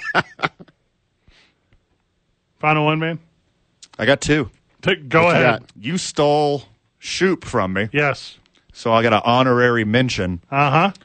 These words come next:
Speaker 3: of Shoe Fly Don't Bother Me.
Speaker 2: Very good.
Speaker 1: Mm.
Speaker 2: Yeah, that one's a
Speaker 3: Mm-hmm.
Speaker 2: banger.
Speaker 1: Okay.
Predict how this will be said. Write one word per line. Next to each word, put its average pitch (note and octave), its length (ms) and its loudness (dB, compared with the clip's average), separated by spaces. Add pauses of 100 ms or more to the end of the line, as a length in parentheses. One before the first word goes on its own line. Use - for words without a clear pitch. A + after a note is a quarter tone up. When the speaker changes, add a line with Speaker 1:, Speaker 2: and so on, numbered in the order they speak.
(140)
Speaker 3:
of F#2 140 -10
Shoe F#3+ 300 2
Fly D3+ 420 2
Don't C3+ 260 -2
Bother C3+ 380 0
Me. F#2+ 180 -6
Speaker 2:
Very D#3+ 300 2
good. D3 280 2
Speaker 1:
Mm. D3 280 0
Speaker 2:
Yeah, C#3+ 280 2
that C#3+ 180 -2
one's D#3 140 0
a - 40 0
Speaker 3:
Mm-hmm. C#3 60 -2
Speaker 2:
banger. C#3+ 300 0
Speaker 1:
Okay. A#2+ 180 0